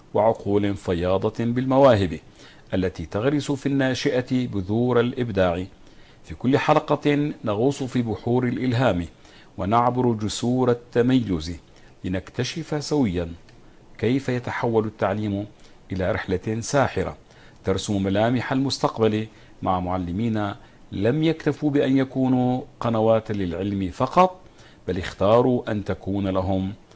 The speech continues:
بصمة مميزة ورؤى متفردة، حاملين رسالة النور والعطاء.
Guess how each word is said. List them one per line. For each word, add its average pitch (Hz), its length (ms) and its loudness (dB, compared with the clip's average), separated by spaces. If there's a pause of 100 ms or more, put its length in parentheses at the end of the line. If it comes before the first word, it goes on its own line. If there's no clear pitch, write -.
(340)
بصمة 92 340 -4
مميزة 135 640 2 (440)
ورؤى 135 340 0
متفردة، 127 760 0 (440)
حاملين 113 840 -2 (220)
رسالة 131 600 -2
النور 98 580 -2 (360)
والعطاء. 95 540 -2